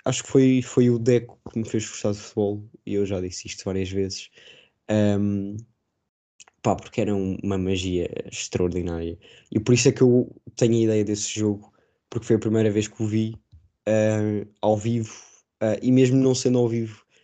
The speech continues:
mesmo já o tendo visto antes, hum, não me lembro, só me lembro de ver o Deco ao vivo dessa vez. Hum, e portanto, acho que foi,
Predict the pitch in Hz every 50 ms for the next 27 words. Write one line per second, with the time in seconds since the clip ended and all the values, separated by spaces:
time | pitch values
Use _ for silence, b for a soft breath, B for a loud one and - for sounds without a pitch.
0 | _ _ _ 117 117 110 113 113 110 113 113 113 110 - 117 110 110 107 110 110
1 | 113 110 - - - 117 110 101 98 95 - - - b b b b b b b
2 | b b _ _ - 113 113 110 110 110 110 110 - - - _ _ - 131 123
3 | 123 120 120 120 117 120 120 120 117 120 127 120 - _ _ _ _ - - -
4 | 123 117 117 117 117 117 113 113 117 117 113 117 117 120 117 117 110 120 117 107
5 | 107 - 113 113 113 107 113 117 113 104 104 107 107 107 107 120 117 113 - -
6 | 110 104 107 110 113 - - - b b b b b b b b b b _ _
7 | _ 110 113 113 113 113 117 113 113 113 113 117 113 110 113 113 - - _ _
8 | _ _ _ _ _ _ _ _ 123 120 120 - - - 127 123 120 120 113 117
9 | - 127 123 123 123 120 117 110 - - - _ - 117 123 - - - _ _
10 | - - _ _ _ - - - - 135 127 120 123